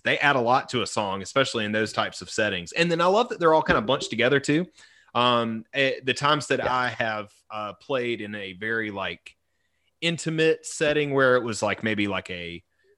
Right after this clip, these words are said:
Speaker 1: um, like, a really small, uh, bar or a coffee shop or even a church that was really, really tight together like that. It, those were so fun. You feel like you just feed off of everybody's energy, um, on a whole new level. So, uh, I, I,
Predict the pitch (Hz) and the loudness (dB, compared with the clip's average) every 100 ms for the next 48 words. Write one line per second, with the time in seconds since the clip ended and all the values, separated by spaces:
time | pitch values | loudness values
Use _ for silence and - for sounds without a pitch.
0 | - 92 87 85 85 113 120 131 - - | -12 -10 -10 -12 -10 -4 0 0 0 -2
1 | 110 101 98 95 92 95 _ 104 92 78 | 0 0 0 0 -2 -6 _ -12 -10 -12
2 | 69 139 139 131 131 127 113 95 - 151 | -4 0 2 2 -2 -4 -6 -10 -4 -2
3 | 143 135 - 131 123 120 113 110 165 131 | -2 -4 -2 0 0 -4 -4 -2 0 0
4 | - - 131 104 - 110 92 95 95 107 | -2 2 2 0 -6 -6 -6 -8 -6 2
5 | 139 160 156 139 143 135 107 147 147 123 | 6 8 8 6 6 6 4 0 0 -2
6 | 104 110 160 170 165 175 175 185 180 156 | 0 2 2 2 0 0 0 0 0 -4
7 | 160 139 175 175 156 - 135 - 98 90 | -6 -2 -2 0 0 4 4 2 0 -2
8 | 143 190 170 - 147 123 - - 175 165 | 0 4 6 4 -2 -2 -4 -6 -4 0
9 | 139 120 120 107 113 131 127 127 120 104 | 0 0 -2 -2 0 0 2 2 0 -4
10 | 120 117 101 92 90 85 _ _ _ _ | -4 -2 -2 -6 -8 -12 _ _ _ _
11 | _ - 110 107 107 147 139 170 170 160 | _ -4 -2 0 0 0 4 4 4 6
12 | 165 107 - _ _ _ - 131 117 107 | 6 4 -2 _ _ _ -2 2 4 2
13 | 98 104 98 90 82 _ _ _ 139 180 | -2 -4 -4 -8 -14 _ _ _ -2 0
14 | 98 147 | -2 -6